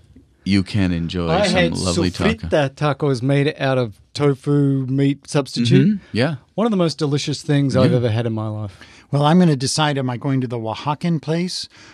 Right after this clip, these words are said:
Speaker 3: or the purely Mexican place? Uh, I guess Oaxacan is Mexican, but I don't know where the other place is from. And I'm gonna go have tacos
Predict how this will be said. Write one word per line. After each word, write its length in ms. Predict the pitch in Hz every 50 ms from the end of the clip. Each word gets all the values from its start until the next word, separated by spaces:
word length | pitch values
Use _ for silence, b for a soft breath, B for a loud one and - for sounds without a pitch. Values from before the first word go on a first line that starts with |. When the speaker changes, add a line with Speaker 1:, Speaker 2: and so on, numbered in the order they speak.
| B B
Speaker 3:
or 120 | B 139 135
the 100 | 123 113
purely 480 | - - - - 151 143 135 135 123
Mexican 720 | 107 113 131 147 151 - - - 175 131 - 135 151 147 131
place? 540 | - - 147 143 139 156 143 - - - - B B B B B B B B
Uh, 300 | 175 156 131 120 123 127 - _ _ - 220 190 170
I 100 | 151 143
guess 200 | 127 151 - -
Oaxacan 640 | - 123 98 92 113 117 - - 113 110 110 107 113 - _ -
is 160 | 147 123 104
Mexican, 600 | 107 110 107 - - 135 117 - - 117 110 107
but 140 | 110 123 143
I 60 | 143
don't 160 | 147 151 151
know 60 | 143
where 100 | 135 131
the 100 | 120 117
other 140 | 117 120 120
place 260 | 110 - 123 117 -
is 100 | - 117
from. 260 | - 175 185 208 165 - B B B B B
And 140 | 165 170 175
I'm 100 | 196 190
gonna 140 | 175 160
go 80 | 135 151
have 160 | 131 135 131
tacos 480 | - - 135 139 127 - 139 120 -